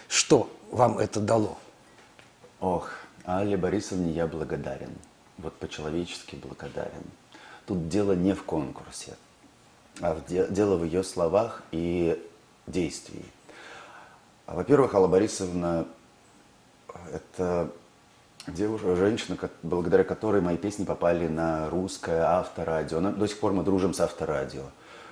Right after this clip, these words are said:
Speaker 2: Уже сколько, десять лет ровно прошло, и десять лет я дружу с авторадио. И тоже благодаря тому, что однажды я отправил просто свои песни на суд, а, а, Алле Пугачевой,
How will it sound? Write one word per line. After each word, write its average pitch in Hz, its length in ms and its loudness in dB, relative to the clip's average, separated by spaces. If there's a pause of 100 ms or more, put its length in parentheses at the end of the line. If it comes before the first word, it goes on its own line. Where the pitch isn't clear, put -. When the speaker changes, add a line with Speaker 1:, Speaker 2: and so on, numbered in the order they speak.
(140)
Speaker 2:
Уже 76 200 -2
сколько, - 300 -10
десять 90 320 -2
лет 90 200 4
ровно 113 280 4
прошло, 85 400 2
и 80 280 0
десять 82 460 -4
лет 104 200 0
я 85 80 0
дружу 78 460 -6
с - 80 -12
авторадио. 90 720 2 (840)
И 101 60 -2
тоже 123 360 4
благодаря 90 420 6
тому, 113 440 4
что 92 640 4 (180)
однажды 95 600 -2 (520)
я 123 200 -4
отправил 110 360 0
просто - 380 0
свои 85 240 0
песни 123 300 -2
на 85 240 0 (400)
суд, - 480 -4
а, 76 360 -4
а, 82 100 0
Алле 82 120 -2
Пугачевой, 95 600 0